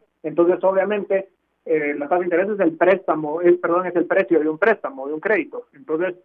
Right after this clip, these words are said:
eh, si el precio de un bien sube, voy a tender a demandar menos y eso es lo que esperaría, ¿verdad? Que, que la, se desacelere también la demanda del crédito porque las condiciones crediticias estarán más complicadas. Entonces,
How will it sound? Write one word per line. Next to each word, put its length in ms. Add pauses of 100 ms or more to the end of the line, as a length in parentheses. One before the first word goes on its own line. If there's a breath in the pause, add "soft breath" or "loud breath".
(340)
eh, 460 (180)
si 80
el 260 (280)
precio 420
de 100
un 160
bien 300
sube, 260
voy 140
a 100
tender 280
a 40
demandar 400
menos 360 (100)
y 140
eso 160
es 40
lo 80
que 80
esperaría, 540
¿verdad? 240
Que, 240 (240)
que 160
la, 460 (180)
se 140
desacelere 640
también 420 (420)
la 160
demanda 400
del 140
crédito 480
porque 220
las 160
condiciones 640
crediticias 540
estarán 400
más 200
complicadas. 600 (540)
Entonces, 580